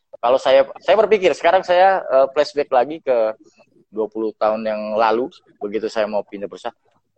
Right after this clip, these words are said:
saya tertawa sendiri. Padahal saya modalnya nekat ya, kok bisa gitu. Surprise nih kan. Nah ini, jadi ya karena niat,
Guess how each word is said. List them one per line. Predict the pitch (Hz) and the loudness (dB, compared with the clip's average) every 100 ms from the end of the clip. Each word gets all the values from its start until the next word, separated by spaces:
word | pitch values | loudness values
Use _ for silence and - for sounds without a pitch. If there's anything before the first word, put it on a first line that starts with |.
| _ _ _ _ | _ _ _ _
saya | _ 135 | _ -2
tertawa | 156 147 127 120 | -2 -4 -2 -2
sendiri. | 117 110 98 90 _ _ _ _ _ _ _ _ | -6 -12 -12 -14 _ _ _ _ _ _ _ _
Padahal | 90 110 | -8 -8
saya | 135 156 | -4 -4
modalnya | 135 104 135 143 | -2 -2 -4 -6
nekat | - 139 | -10 -10
ya, | 78 73 _ | -8 -12 _
kok | 131 | -6
bisa | 151 135 - 101 87 | -6 -8 -4 -4 -4
gitu. | 85 80 - _ _ _ | -10 -18 -20 _ _ _
Surprise | - 107 - 107 - | -12 -12 -4 -4 -4
nih | 92 87 | -10 -6
kan. | |
Nah | 107 | -2
ini, | 147 165 135 - _ _ - | 0 0 -4 -12 _ _ -2
jadi | 139 180 214 - _ - - _ | 2 4 2 0 _ -20 -20 _
ya | 120 165 117 - | -2 0 -2 -4
karena | 185 208 - - - _ _ _ _ _ | -4 -2 -4 -8 -12 _ _ _ _ _
niat, | 196 208 123 | -2 0 -2